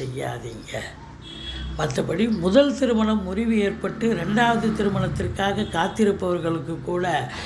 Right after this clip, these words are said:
நல்ல தகவல் வரும். பன்னிரெண்டாம், அதாவது, உங்களை பொறுத்தவரையிலையும் பார்த்தீங்கன்னு சொன்னா,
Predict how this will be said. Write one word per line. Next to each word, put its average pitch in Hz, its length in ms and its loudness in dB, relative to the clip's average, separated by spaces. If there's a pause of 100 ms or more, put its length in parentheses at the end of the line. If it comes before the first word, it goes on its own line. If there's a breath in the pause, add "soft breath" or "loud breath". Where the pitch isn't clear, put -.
(220 loud breath)
நல்ல 185 360 4
தகவல் 190 500 2
வரும். 156 340 -4 (120)
பன்னிரெண்டாம், 214 680 4 (540 loud breath)
அதாவது, 196 560 2
உங்களை 175 260 2
பொறுத்தவரையிலையும் 202 840 2
பார்த்தீங்கன்னு 175 480 -2
சொன்னா, 139 340 -4